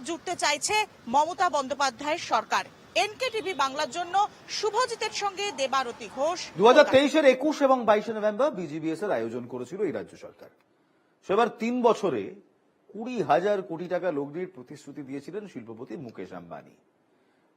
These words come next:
Speaker 2: এরপর দু হাজার চব্বিশে বিজিবিএস হয়নি, সিদ্ধান্ত নেওয়া হয়েছিল রাজ্যের পক্ষ থেকে বিজিবিএস হবে না।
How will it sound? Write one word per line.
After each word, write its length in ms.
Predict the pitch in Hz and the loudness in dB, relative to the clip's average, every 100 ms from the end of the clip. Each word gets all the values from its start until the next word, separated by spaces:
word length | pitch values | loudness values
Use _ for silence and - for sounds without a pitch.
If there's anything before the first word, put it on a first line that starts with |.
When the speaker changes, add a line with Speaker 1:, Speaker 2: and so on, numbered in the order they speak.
| - | -14
Speaker 2:
এরপর 260 | 117 143 | -8 -6
দু 160 | 127 131 | -4 -4
হাজার 180 | 131 123 | -2 -4
চব্বিশে 460 | 139 147 143 151 | -6 -10 -10 -10
বিজিবিএস 540 | 135 127 127 127 131 - | -10 -10 -10 -8 -8 -8
হয়নি, 380 | 147 160 143 143 - _ _ _ _ 135 | -8 -6 -8 -12 -18 _ _ _ _ -10
সিদ্ধান্ত 380 | 131 151 151 | -8 -8 -8
নেওয়া 240 | 151 143 139 | -8 -6 -6
হয়েছিল 340 | 139 135 135 | -6 -6 -6
রাজ্যের 220 | 131 123 120 | -6 -6 -12
পক্ষ 200 | - - | -14 -14
থেকে 220 | 123 123 | -12 -10
বিজিবিএস 500 | 113 107 107 110 110 | -10 -10 -10 -10 -6
হবে 180 | 117 143 | -2 -2
না। 160 | 123 | -4